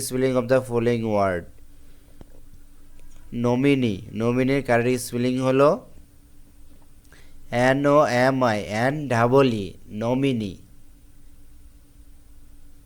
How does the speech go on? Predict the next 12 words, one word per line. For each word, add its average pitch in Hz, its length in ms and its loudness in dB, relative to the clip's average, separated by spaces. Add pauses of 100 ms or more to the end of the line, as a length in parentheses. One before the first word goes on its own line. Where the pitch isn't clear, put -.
(1000)
No, 120 180 6 (1120)
এম 123 200 4
আই 123 80 6 (140)
এন, 90 80 -4 (440)
মিন, 127 220 6 (420)
ডাবল 113 360 4 (100)
ই, - 20 -10 (840)
নমিনি। 123 500 0 (2500)
অ্যাডহক, 120 880 0 (1300)
এটার 120 240 0 (100)
কারেক্ট 120 280 0 (120)
স্পেলিং 123 320 -4